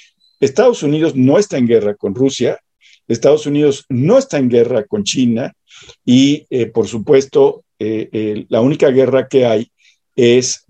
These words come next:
pues, la guerra que hay de Rusia, eh, invadiendo, eh, Ucrania.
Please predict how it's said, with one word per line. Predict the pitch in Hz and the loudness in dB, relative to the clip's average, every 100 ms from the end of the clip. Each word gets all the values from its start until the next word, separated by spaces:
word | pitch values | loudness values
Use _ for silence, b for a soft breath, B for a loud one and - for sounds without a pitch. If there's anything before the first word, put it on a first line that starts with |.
| - | -4
pues, | 120 117 - - | -2 -2 -6 -8
la | 117 110 | -4 -2
guerra | 107 120 120 135 | 0 0 0 -2
que | - 117 | -2 -2
hay | 107 110 117 | 0 -2 -4
de | - 107 | -2 -2
Rusia, | 113 139 - 123 117 - - | 0 -2 0 -2 -2 -6 -8
eh, | 107 101 - | -6 -6 -4
invadiendo, | 107 107 107 113 107 117 110 98 b b b _ | -4 -2 -2 -2 2 4 2 0 b b b _
eh, | - 104 - | -2 -2 -2
Ucrania. | 120 185 180 175 131 | -2 0 0 0 -4